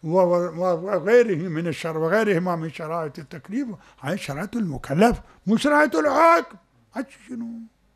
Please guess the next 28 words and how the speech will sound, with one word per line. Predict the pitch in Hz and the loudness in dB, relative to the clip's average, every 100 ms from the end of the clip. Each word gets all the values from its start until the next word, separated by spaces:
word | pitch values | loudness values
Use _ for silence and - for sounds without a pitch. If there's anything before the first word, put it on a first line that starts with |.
| _ _ _ _ _ _ _ _ _ - | _ _ _ _ _ _ _ _ _ -4
إذا | 170 175 | 2 4
قلنا | 190 185 | 2 0
شرائط | 175 190 185 | 2 2 2
الحكم، | 185 143 233 233 - | 0 2 2 2 -2
يعني | 190 208 | 0 0
حكم | 170 208 208 269 | 0 -2 0 -2
ليس | 165 196 247 240 | 0 6 6 6
مجعولا | 247 226 214 180 196 254 226 156 190 285 277 - _ _ _ _ _ - | 0 2 0 -2 0 0 0 -2 4 4 4 -10 _ _ _ _ _ 4
قبل | 214 190 | 4 4
شر، | 170 156 160 _ _ _ | 0 -4 -8 _ _ _
لأنه | 135 170 170 | -6 -4 -4
ش-، | 143 185 | -6 -6
مع-، | 170 180 165 | -4 -2 -4
م-، | 160 185 180 180 175 175 | -6 -6 -4 -4 -8 -10
مشروط | 175 196 220 202 | -6 -4 -4 -4
معدوم | 180 160 208 262 269 302 226 - _ _ | -6 -2 0 4 6 4 2 -8 _ _
عند | 196 202 233 | -2 2 4
عدم | 214 202 196 | 6 4 4
شرطه، | 175 180 - 165 160 _ _ _ | 2 2 0 -12 -14 _ _ _
فمعنى | - 190 202 220 208 | 2 4 6 2 2
ذلك | 240 240 240 202 196 _ - | 2 0 -2 -4 -4 _ 0
الله | 202 226 190 | 4 4 4
حكم | 202 214 | 2 -2
جعل، | 175 185 160 175 | -4 -4 -4 -6
كل | 226 - | -6 -4
ساعة | 220 208 | -2 -2
هي | 202 196 185 | -4 -4 -6
جعل. | 170 156 | -8 -18